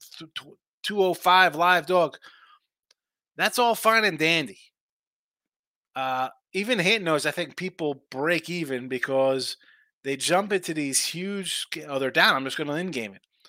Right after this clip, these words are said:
You already have a mindset of you like the team to start at plus four, they're losing. "Oh, I'm gonna get 'em at plus fourteen, they could go on a run here." I don't know. I, it's something I don't re-,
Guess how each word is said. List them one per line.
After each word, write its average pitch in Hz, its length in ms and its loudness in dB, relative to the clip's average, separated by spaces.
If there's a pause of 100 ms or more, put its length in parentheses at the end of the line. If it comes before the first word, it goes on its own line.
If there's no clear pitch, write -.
(380)
You 180 160 -2
already 262 200 4
have 220 100 2
a 185 40 -4
mindset 175 480 0
of 135 120 -2
you 143 80 -2
like 160 160 0
the 160 80 -12
team 160 220 -6
to 131 40 -6
start 139 400 4
at 123 160 0 (280)
plus 127 260 -2
four, 120 520 -4
they're 123 140 -4
losing. 113 400 -6
"Oh, 139 60 -4
I'm 156 120 -2
gonna 147 140 -4
get 143 140 2
'em 131 60 0
at 120 100 -6
plus 156 180 0
fourteen, 160 380 0
they 131 80 -4
could 135 100 -4
go 147 120 0
on 143 100 4
a 139 80 0
run 160 180 2
here." 120 300 -8 (920)
I 180 140 4
don't 160 160 6
know. 123 140 4
I, 147 240 2 (560)
it's 156 180 0
something 175 560 4
I 160 220 4
don't 170 200 0
re-, 156 140 -2